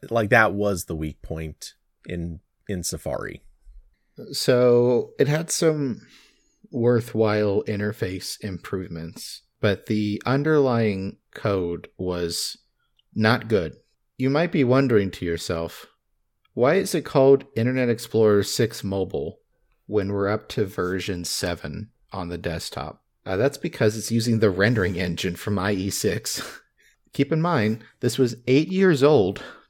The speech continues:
Speaker 2: by the time the browser started showing up on actual phones. The only difference was that Microsoft backported the JavaScript engine from I E eight to this browser.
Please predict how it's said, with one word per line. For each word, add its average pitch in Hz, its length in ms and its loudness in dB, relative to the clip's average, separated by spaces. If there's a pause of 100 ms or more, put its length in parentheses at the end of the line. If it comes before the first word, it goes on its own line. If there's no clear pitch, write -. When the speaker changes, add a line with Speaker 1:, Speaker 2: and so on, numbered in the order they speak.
Speaker 2:
by 113 160 6
the 110 100 4
time 117 320 2
the 110 80 2
browser 104 480 2
started 95 400 -2
showing 95 340 0
up 98 200 -2
on 90 120 0
actual 90 440 -6
phones. - 560 -10 (960)
The 107 140 2
only 127 260 4
difference 110 800 2
was 101 240 0
that 104 220 2
Microsoft 107 720 0
backported 98 640 -2
the 101 100 -2
JavaScript 107 640 -2
engine 90 440 -6
from 92 200 -4
I 95 180 -4
E 85 220 -10
eight 92 420 -10 (340)
to 113 200 -2
this 101 160 2
browser. 85 560 -8